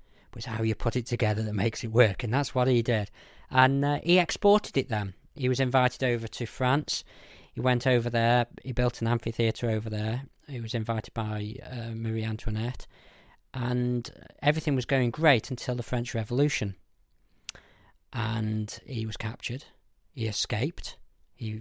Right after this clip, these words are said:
re-, he came back to the U K. Uh, so you can see the kind of character he was. And then when the revolution calmed down, well, you've got a theatre over there. You're going to go back and see if it's still there, aren't you? So he went back and he found it was still there.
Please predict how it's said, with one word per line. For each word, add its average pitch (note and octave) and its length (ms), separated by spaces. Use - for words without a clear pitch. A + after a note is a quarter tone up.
re-, A#2 220
he A#2 220
came C3 260
back C3+ 200
to C3 180
the A#2+ 120
U B2 160
K. B2 400
Uh, A#2+ 560
so - 160
you C3 80
can D3+ 100
see E3+ 140
the C#3 100
kind C3 240
of A2+ 60
character B2 400
he A2 80
was. A#2 380
And C3 100
then C3 160
when F3+ 160
the F#3 100
revolution C#3 600
calmed B2 380
down, E3+ 500
well, A2 180
you've G#2+ 200
got - 180
a G#2 60
theatre A2+ 520
over - 140
there. G2+ 160
You're A#2+ 140
going A#2 180
to - 80
go B2 180
back - 240
and B2+ 120
see B2+ 140
if A#2+ 120
it's - 80
still C3+ 280
there, E3 220
aren't D3+ 300
you? A2 120
So - 180
he A#2+ 60
went A#2 260
back G#2 300
and A#2+ 80
he A2+ 40
found A2+ 320
it A#2 120
was A2+ 260
still A2+ 340
there. A2 340